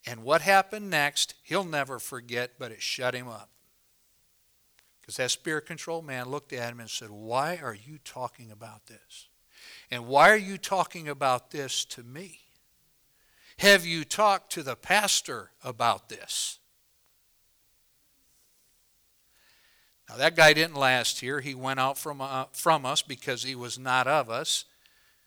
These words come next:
that his works might be revealed that he was not of us. He went to another church and helped split that church. But what did God use here to stop it?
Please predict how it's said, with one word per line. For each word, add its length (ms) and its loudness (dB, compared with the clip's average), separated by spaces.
that 220 -10
his 240 -14
works 380 0
might 240 -2
be 140 -8
revealed 520 -8
that 120 -6
he 120 -4
was 260 -6
not 400 0
of 220 -4
us. 540 -10
He 80 -20
went 200 -8
to 100 -12
another 300 -6
church 400 -8
and 100 -16
helped 200 -8
split 420 -4
that 200 -4
church. 540 -14
But 220 4
what 260 2
did 220 -4
God 340 4
use 360 -6
here 280 -2
to 240 -12
stop 800 2
it? 140 -16